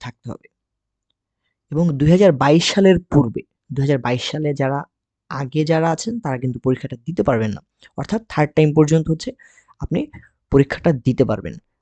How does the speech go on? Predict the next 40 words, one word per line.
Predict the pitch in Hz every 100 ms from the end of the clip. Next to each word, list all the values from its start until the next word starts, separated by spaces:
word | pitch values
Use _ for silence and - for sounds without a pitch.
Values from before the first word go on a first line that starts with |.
| _
আর | 127
ফিজিওথেরাপি | - 165 185 196 202 196 196
কোর্সের | 180 180 - 185
ক্ষেত্রে | 185 180 214
শুধুমাত্র | - 156 160 160 160
ফিজিওথেরাপি, | - 139 143 143 139 139 -
এই | 123
যে | 120
এই | 120
কোর্সটার | 120 127 - 139 131
জন্য | 143 147
হচ্ছে | 147 - 147
আপনার | 156 254 - - - - 135
জিপিএ | 117 123 143 156
হচ্ছে | 156 165
থ্রি | - 131
পয়েন্ট | 131 127 123
জিরো | 123 127
জিরো, | 131 190 - - _ _ -
আহ, | 120 113 -
এসএসসিতে | 135 151 156 160 247
এবং | 139 131
এইচএসসিতেও | - 123 139 - 139 175
থ্রি | -
পয়েন্ট | 131 131 127
জিরো | 131
জিরো | 127 135
লাগবে, | 135 131 220 - _ _ _
টোটাল | 135 127 143
হচ্ছে | 139 - -
আপনার | 202
সাত | 196 127 -
পয়েন্ট | 117 117 117
লাগবে, | 117 160
যেটা | 170 131 127
কিনা | 127
আমাদের | 120 117 120
নার্সিংয়ে | 113 - 113 113
প্রয়োজন | 113 110 113 113 110
হয়। | - -